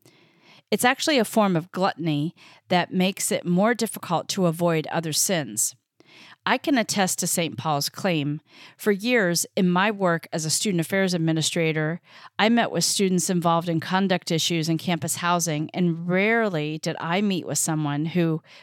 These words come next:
violated a campus policy who was not under the influence of alcohol or other substances. The last virtue is justice.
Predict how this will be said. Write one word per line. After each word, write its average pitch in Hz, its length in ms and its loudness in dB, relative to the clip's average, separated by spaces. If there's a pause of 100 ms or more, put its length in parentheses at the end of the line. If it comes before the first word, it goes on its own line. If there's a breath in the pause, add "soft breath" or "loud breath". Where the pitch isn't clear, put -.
(120 loud breath)
violated 196 520 2
a 190 60 -6
campus 180 420 -2
policy 165 840 -2
who 202 120 4
was 175 220 0
not 180 380 4
under 175 260 2
the 170 120 -4
influence 165 760 0
of 170 100 -4
alcohol 160 680 -2
or 160 180 -4
other 147 400 -4
substances. 147 880 -6 (640)
The 220 100 4
last 247 420 0
virtue 202 540 2
is 185 180 -4
justice. - 680 -2